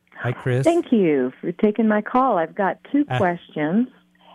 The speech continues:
Speaker 2: and I know
Speaker 1: uh-huh.
Speaker 2: we're getting short on time, so I'll try and be
Speaker 1: <laughs>
Speaker 2: quick with you.
Speaker 1: Okay.
Speaker 2: Um, the John that was at the foot of the cross and said to him, "Behold your mother and take care of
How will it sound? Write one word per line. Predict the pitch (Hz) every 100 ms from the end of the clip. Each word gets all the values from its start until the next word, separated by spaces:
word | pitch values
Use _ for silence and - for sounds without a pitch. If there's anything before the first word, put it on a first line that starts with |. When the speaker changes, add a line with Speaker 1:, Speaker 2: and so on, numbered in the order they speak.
| -
Speaker 2:
and | 170
I | 165
know | 113 170
Speaker 1:
uh-huh. |
Speaker 2:
we're | 190
getting | 190 190 202
short | - 196
on | 196 214
time, | 226 180 160 196 220
so |
I'll | 160
try | - 156 156
and | 190
be | 240 262 262
Speaker 1:
<laughs> | -
Speaker 2:
quick | - 277 262 -
with | - 160 -
you. | 175 165
Speaker 1:
Okay. | 214 123 160 - - - -
Speaker 2:
Um, | 170 165 160 143 156 _ _ - - _ _ _ _ _ _ _
the | 180 202
John | 160 190 247 240 180 180
that | 175 -
was | 185
at | 180 -
the | 170
foot | 220 220
of |
the | 208
cross | 208 - 196 127 - - - _ - - _ _ _ _ _ _ _ - - - - - _ _ _ _ _ _
and | - 180 160 156 160 151 - - -
said | 185 160 156 - -
to |
him, | 156 151 147
"Behold | 143 156 160 156 151
your | 156
mother | 147 143 143 143
and | 139 147
take | 160 139
care | - 131
of | 135